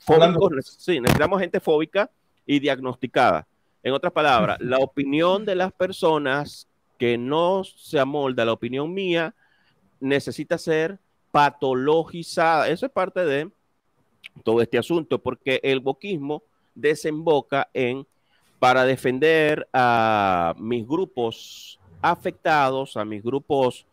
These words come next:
Speaker 2: em, que están, eh, en vulnerabilidad, necesito que siempre haya un villano.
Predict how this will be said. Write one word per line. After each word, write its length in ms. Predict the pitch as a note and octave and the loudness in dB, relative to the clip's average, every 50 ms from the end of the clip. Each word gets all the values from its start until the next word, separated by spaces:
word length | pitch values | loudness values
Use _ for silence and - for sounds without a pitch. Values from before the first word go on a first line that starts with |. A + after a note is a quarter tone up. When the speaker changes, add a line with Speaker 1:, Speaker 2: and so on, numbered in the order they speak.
| _ _ _ _ _ - | _ _ _ _ _ -14
Speaker 2:
em, 320 | F#2+ F#2 F#2+ F#2+ F2+ D#2+ G2+ G2 _ _ _ - - _ | -14 -12 -12 -12 -14 -16 -18 -20 _ _ _ -20 -14 _
que 80 | - A2+ | -6 -6
están, 520 | - - _ C3+ C3 C#3 C#3+ D3 C#3+ C#3 | -6 -2 _ 2 2 2 2 0 -2 -2
eh, 200 | B2 A2+ G#2 G2+ - | -2 -2 -2 -2 -2
en 240 | B2 B2+ B2 A#2+ B2 | -2 -2 -2 -4 -2
vulnerabilidad, 720 | C#3+ F3+ F3+ D#3 D#3 D3+ D#3+ E3 F3 F#3 F#3 F3 D3 C#3 C3 | 0 0 0 0 0 -2 0 -2 -2 -2 0 0 0 0 0
necesito 920 | C3+ C3+ C#3 C3 - C3 A#2 - - - A3 A3 E3+ _ - D3+ D3+ G3+ - _ _ _ _ _ | -2 -6 -6 -6 -6 -8 -10 -8 -12 -12 -12 -12 -14 _ -4 -4 -4 -4 -8 _ _ _ _ _
que 120 | D3 C#3 | -4 -4
siempre 520 | - - - F#3 F#3+ F#3 F3+ - E3 D#3 D3+ | -4 -4 -8 -4 -4 -4 -4 -2 -2 0 0
haya 240 | D3 D#3 D3+ D#3+ | 0 0 0 -2
un 120 | D#3 D3 C3 | -4 -4 -4
villano. 580 | B2+ A#2 A2 A2+ D3 D3 D3+ D3+ C3+ G2+ E2 | -6 -8 -4 -2 0 0 2 0 0 -4 -6